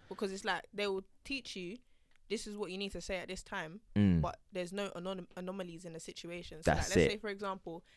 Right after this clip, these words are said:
Speaker 1: they say, yeah, when a customer comes to you and they ask you for a size five shoe,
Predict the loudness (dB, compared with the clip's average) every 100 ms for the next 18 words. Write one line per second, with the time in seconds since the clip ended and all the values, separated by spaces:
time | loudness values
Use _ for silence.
0 | -12 -10 -8 -8 -4 -4 -4 -8 _ -20
1 | -20 _ -6 -2 -2 -4 -4 -4 -4 -6
2 | -4 -6 -4 -4 -4 -6 _ -10 -8 -6
3 | -4 -6 -8 -8 -8 -6 -8 -8 -14 -12
4 | 0 2 0 -4 -6 -4 -2 -4